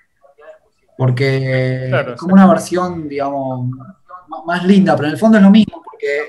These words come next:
Speaker 1: la cantidad de excursiones que yo di en este tiempo es una variable aleatoria de Poisson de parámetro dos T. En particular tiene media dos T, entonces es, es, en el fondo es, va por ese lado.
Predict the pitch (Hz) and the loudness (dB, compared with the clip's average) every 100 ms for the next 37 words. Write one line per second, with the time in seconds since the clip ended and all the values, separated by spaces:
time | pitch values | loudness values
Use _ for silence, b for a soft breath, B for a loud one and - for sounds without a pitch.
0 | - 147 151 156 196 208 190 180 208 190 | -10 -8 -8 -2 0 0 -2 -4 0 0
1 | 131 135 127 170 190 190 - - 185 202 | -2 -8 -8 0 2 2 0 -20 -12 -8
2 | 202 190 202 240 208 139 151 151 165 170 | -8 -6 -4 -4 -8 -14 -8 -6 -4 -4
3 | 160 170 175 - 143 - 185 196 190 190 | -4 -4 -6 -8 -12 -10 -8 0 0 0
4 | 147 160 165 160 143 160 - - - - | -2 -4 -8 -10 -8 -8 -10 -14 -16 -16
5 | - - _ _ _ _ _ _ _ _ | -20 -20 _ _ _ _ _ _ _ _
6 | _ _ _ _ 143 127 127 135 160 180 | _ _ _ _ -6 -4 -2 -2 -2 -2
7 | 170 147 151 156 151 135 127 131 147 - | -2 -4 -2 -2 0 0 -2 -2 -6 -4
8 | 180 147 131 170 196 196 190 208 202 - | -2 -2 -4 -8 -10 -10 -12 -14 -18 -18
9 | 185 180 - 233 220 190 - - _ _ | -16 -14 -4 0 0 -4 -14 -20 _ _
10 | 220 165 175 180 185 160 135 113 113 - | -4 -4 -2 -6 -4 -2 0 -2 -6 -16